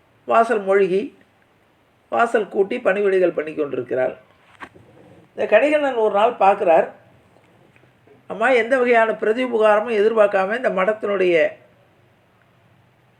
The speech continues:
அதாவது க-, ஆழ்வார் இருக்கக்கூடிய இடத்தினுடைய வாசலை மொழுகி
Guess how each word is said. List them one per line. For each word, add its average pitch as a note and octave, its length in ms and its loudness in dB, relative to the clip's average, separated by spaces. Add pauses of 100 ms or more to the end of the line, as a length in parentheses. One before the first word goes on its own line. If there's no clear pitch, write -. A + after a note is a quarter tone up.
(560)
அதாவது F#3+ 220 4
க-, E3 240 -4
ஆழ்வார் G#3 420 6
இருக்கக்கூடிய F3+ 480 0
இடத்தினுடைய F3 540 -2
வாசலை E3+ 400 0
மொழுகி E3 480 -4